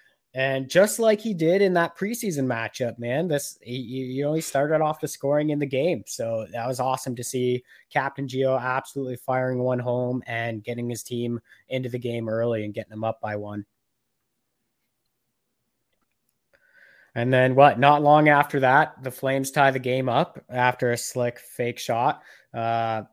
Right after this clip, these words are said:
kind of pulls Driedger out of the net. You know, he bit on it pretty hard, and then Gaudreau takes the feed from Zadorov and buries it into an open cage. And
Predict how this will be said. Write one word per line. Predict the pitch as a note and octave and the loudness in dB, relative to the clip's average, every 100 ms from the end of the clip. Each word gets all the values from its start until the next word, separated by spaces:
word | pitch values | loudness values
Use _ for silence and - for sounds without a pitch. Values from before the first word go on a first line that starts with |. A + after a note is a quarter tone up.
| _ - | _ -8
kind | C3+ | -6
of | A2+ | -6
pulls | - D3 D3 - | 0 2 2 2
Driedger | C#3+ C#3+ C#3+ C3+ | 2 4 6 6
out | C#3+ | 6
of | C#3+ | 4
the | C3+ | 2
net. | C3+ C#3 D3+ - | 4 4 2 -2
You | - B2 | -10 -4
know, | B2+ | -2
he | B2+ | -4
bit | A2+ B2+ C#3 | -2 0 4
on | C#3 | 4
it | C3+ - | 2 -2
pretty | C#3 C3+ | 0 2
hard, | B2+ C3+ D3+ E3 - | 4 6 6 4 0
and | C3+ C3 C3 | -2 -2 -2
then | C3+ B2 B2 - - _ _ _ C#3+ | -2 -2 -6 -12 -20 _ _ _ -8
Gaudreau | C3+ C3+ C#3+ C#3+ C#3+ C#3 | -2 2 6 6 6 0
takes | - C#3 - | -4 -4 -4
the | - | -10
feed | - C3 C3+ | -4 -4 -2
from | C3+ | -4
Zadorov | B2+ A#2+ B2 C3 C#3+ D3+ E3 - _ _ - | -4 -2 2 6 6 6 4 -4 _ _ -8
and | B2 A#2+ A#2 | -4 -4 -6
buries | A2+ A#2+ C3+ C3 | -2 2 2 0
it | C3 | -2
into | C3 C3 B2+ | -2 -2 -2
an | B2 | -2
open | B2 B2+ A2+ | -2 -4 -6
cage. | A#2+ A#2+ A#2 | -4 -4 -4
And | A#2 A2 | -8 -8